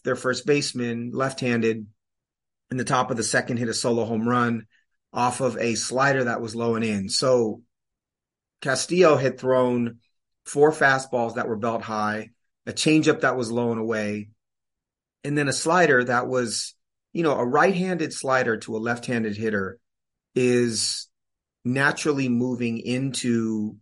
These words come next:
the bat path or the swing path of most left-handed hitters, which is low and in. And so,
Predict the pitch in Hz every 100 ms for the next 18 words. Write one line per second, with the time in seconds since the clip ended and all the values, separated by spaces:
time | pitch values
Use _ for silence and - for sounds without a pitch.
0 | _ - 107 123 120 - 113 107 101 101
1 | - 120 113 104 135 135 127 110 104 107
2 | 110 117 123 120 - 113 - 113 107 101
3 | 107 98 104 104 110 104 104 104 104 98
4 | 92 _ _ _ _ _ _ _ _ -
5 | 135 - 151 139 139 120